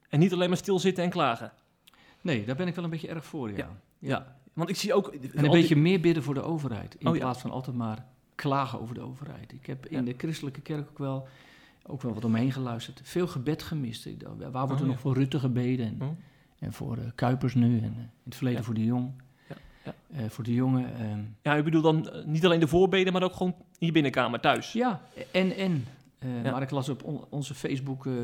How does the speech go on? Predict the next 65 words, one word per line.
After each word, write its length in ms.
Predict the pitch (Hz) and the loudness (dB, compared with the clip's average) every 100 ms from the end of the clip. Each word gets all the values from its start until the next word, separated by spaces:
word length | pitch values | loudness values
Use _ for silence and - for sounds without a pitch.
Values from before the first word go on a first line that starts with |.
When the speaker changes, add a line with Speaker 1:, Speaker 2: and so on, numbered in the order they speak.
| 117 | -4
Speaker 2:
pagina's 440 | 123 127 123 123 120 | -6 -6 -4 -6 -4
meer, 240 | 123 113 | -4 -4
eh, 60 | 117 | -4
kritiek 500 | - 131 131 165 - | -4 -4 -4 -6 -2
en 80 | 127 | -2
hoe 160 | 127 | -2
het 100 | 131 | -4
allemaal 200 | 120 120 | -4 -6
verkeerd 340 | 117 - 151 151 | -4 -2 -2 -2
ging. 280 | 160 147 139 | -6 -4 -4
En 80 | |
dat 180 | 123 117 | -4 -4
men, 160 | 120 123 117 | -4 -2 -4
eh, 60 | 101 | -6
de 60 | |
antichrist 540 | 90 156 147 135 151 143 | -4 -4 -4 -2 -2 -2
zag 140 | 147 | -4
in 80 | 143 | -4
de 60 | 131 | -2
overheid. 520 | 131 131 127 117 113 | -4 -4 -6 -6 -6
Ik 60 | |
Speaker 1:
Oh, 20 | 110 | -6
Speaker 2:
dacht, 100 | 123 | -6
Speaker 1:
ja, 60 | |
Speaker 2:
waar 80 | - | -6
gaat, 160 | 139 - - | -8 -8 -4
Speaker 1:
ja, 80 | 165 | -2
Speaker 2:
ik 80 | |
dacht 180 | 160 151 | -2 -4
Speaker 1:
ja. 60 | 165 | -6
Speaker 2:
vaak, 120 | 139 | -4
waar 100 | 120 | -6
gaat 140 | 110 | -6
dit 120 | 113 127 | -8 -6
heen, 180 | 170 | -2
joh? 120 | 143 143 | -2 -2
Speaker 1:
Mm, 120 | 160 - | -6 -8
mm, 140 | - 139 - | -10 -10 -10
mm, 100 | 131 - | -12 -10
mm, 100 | 131 - | -12 -10
mm. 100 | 143 - _ _ | -12 -12 _ _
Ja, 120 | 151 | 0
het, 180 | 170 - | 0 -12
het 200 | 165 156 | -14 -14
is 80 | 151 | -8
wel 120 | 127 | -4
een 80 | 127 | -2
moeilijke, 360 | 156 165 117 117 | 0 0 -2 -4
hè? 140 | 151 | -4
Want 180 | 170 143 - _ | -2 -4 -8 _
Speaker 2:
Het 160 | 147 | -8
is 40 | 127 | -2
Speaker 1:
je, 60 | |
Speaker 2:
moeilijk. 340 | 165 220 170 147 | 0 0 0 0
Speaker 1:
je, 60 | |
je 60 | 160 | 6
bent 140 | 190 | 6
het 100 | 175 | 6
dus 100 | 160 | 6
niet 180 | 156 175 | 4 6
eens 220 | 170 165 | 2 2
met 100 | 156 | 2
die 100 | 151 | 2
overheid, 400 | 170 175 170 180 | 2 4 4 4
maar 120 | 170 | 2